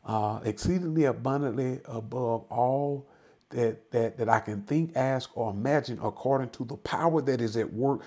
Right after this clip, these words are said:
within me in the service of Christ. And Lord God, we know that you are doing your part mightily, for you say that I am that I am, and when they ask who sent me, tell them that I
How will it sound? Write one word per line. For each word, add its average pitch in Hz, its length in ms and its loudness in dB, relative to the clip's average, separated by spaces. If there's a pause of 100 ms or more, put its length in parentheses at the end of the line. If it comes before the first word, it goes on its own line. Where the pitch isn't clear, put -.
(140)
within 180 540 6
me 101 260 -2 (220)
in 113 80 2
the 98 100 0
service 120 440 2
of 147 160 0
Christ. - 500 -6 (1040)
And 98 160 -2
Lord 117 300 2
God, 110 420 2
we 120 140 0
know 143 480 2
that - 260 -6
you 139 300 -4 (260)
are 104 120 -2
doing 110 520 -2
your 151 320 4
part - 360 -8
mightily, 104 600 -2 (340)
for 123 140 4
you 123 240 0
say 139 300 2
that 117 160 0
I 107 200 -6
am 143 440 -2
that 120 180 2
I 104 300 -4
am, 107 480 2 (380)
and 113 160 0
when 117 100 4
they 127 180 6
ask 139 380 2
who 160 140 4
sent 165 320 4
me, 156 180 4
tell 160 280 6
them 151 140 6
that 117 200 2
I 123 240 0